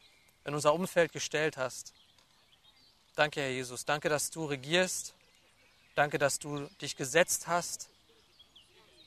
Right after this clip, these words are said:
Danke, dass wir deine Wiederkunft erwarten dürfen.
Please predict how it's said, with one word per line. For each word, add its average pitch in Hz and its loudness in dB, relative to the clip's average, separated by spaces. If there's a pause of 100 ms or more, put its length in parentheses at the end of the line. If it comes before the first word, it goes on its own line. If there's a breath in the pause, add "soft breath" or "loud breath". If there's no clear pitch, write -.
(520)
Danke, 147 2
dass 143 6
wir 143 6 (280)
deine 147 4
Wiederkunft 180 4
erwarten 156 6
dürfen. 160 -2